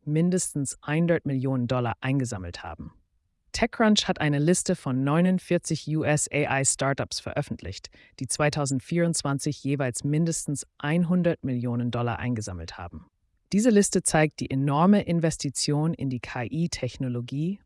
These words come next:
und wird regelmäßig aktualisiert, um neue Finanzierungsrunden zu berücksichtigen. Zu den hervorgehobenen Startups gehören solche, die sich auf verschiedene K-I-Anwendungen spezialisieren,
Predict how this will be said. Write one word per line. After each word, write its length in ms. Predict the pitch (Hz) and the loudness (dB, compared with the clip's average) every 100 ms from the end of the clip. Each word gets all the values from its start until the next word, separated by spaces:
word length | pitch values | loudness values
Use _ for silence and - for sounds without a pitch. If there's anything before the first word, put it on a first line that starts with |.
| - | -10
und 160 | 131 | -4
wird 180 | 139 135 | -4 0
regelmäßig 680 | 143 170 175 156 147 143 - | 2 4 4 2 0 -4 -6
aktualisiert, 840 | - - 110 113 131 151 180 - _ - | -8 -6 -6 -4 -2 -2 -2 -4 _ -6
um 120 | 135 | -4
neue 320 | 139 139 156 | -2 0 0
Finanzierungsrunden 1120 | - 139 123 - 165 147 143 - 120 110 120 | 0 -2 -2 0 0 0 -2 -4 -4 -4 -6
zu 140 | - 117 | -6 -6
berücksichtigen. 840 | 123 143 - 101 - - 87 - - | -4 -4 -4 -10 -10 -14 -14 -16 -8
Zu 140 | - | 0
den 120 | 165 165 | 6 6
hervorgehobenen 800 | 160 - 208 208 185 175 165 147 | 6 6 6 8 6 6 4 4
Startups 680 | - 147 - 185 - - | 4 4 6 4 2 -6
gehören 380 | - 131 139 131 | -2 2 2 2
solche, 520 | 131 131 156 - 202 196 _ _ 160 | 2 4 4 2 -2 -2 _ _ -4
die 60 | |
sich 240 | 151 147 - | -2 -2 -4
auf 100 | - | -4
verschiedene 560 | 127 - 196 196 190 | -2 2 2 4 2
K-I-Anwendungen 960 | - 139 - 165 - 139 123 117 104 104 | 2 -2 0 0 2 0 2 0 -2 -4
spezialisieren, 1000 | - 113 - 113 113 113 120 104 82 | -4 -6 -4 -4 -4 -4 -4 -4 -6